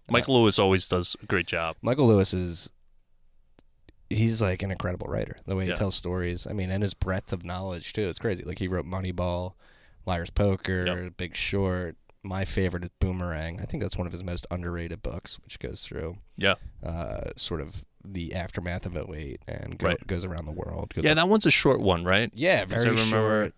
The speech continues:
Speaker 2: but incredible. Like,
Speaker 1: Yeah.
Speaker 2: the end of the book was, like, an oh shit moment where he's riding a bike through,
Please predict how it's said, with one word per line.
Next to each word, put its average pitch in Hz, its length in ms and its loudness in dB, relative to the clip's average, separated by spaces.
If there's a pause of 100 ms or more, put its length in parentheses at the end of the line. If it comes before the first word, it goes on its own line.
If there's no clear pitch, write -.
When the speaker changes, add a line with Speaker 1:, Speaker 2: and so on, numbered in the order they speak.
Speaker 2:
but 95 120 0
incredible. 95 680 -2
Like, 87 160 -6
Speaker 1:
Yeah. 95 160 0 (160)
Speaker 2:
the 95 160 -2
end 151 140 4
of 135 60 4
the 90 80 0
book - 280 0
was, 85 180 -4
like, 82 140 -8
an 92 100 -10
oh 98 160 -2
shit - 380 0
moment 82 320 -8
where 90 260 -4
he's 101 180 -10
riding 92 280 -4
a 87 40 -6
bike 90 320 -4
through, 87 460 -4